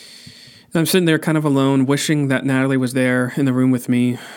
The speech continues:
Um, what does God bring to mind? None other than Psalm twenty-three,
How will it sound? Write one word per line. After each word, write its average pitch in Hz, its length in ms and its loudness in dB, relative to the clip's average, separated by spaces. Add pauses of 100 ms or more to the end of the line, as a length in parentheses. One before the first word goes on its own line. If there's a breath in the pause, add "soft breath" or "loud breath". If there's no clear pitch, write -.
(200 loud breath)
Um, 151 440 -2
what 165 260 0
does 202 100 2
God 185 240 0
bring 165 220 0
to 151 100 -2
mind? 131 540 0 (500)
None 151 220 2
other 131 300 0
than 127 220 -4
Psalm 127 360 -2
twenty-three, 131 640 -6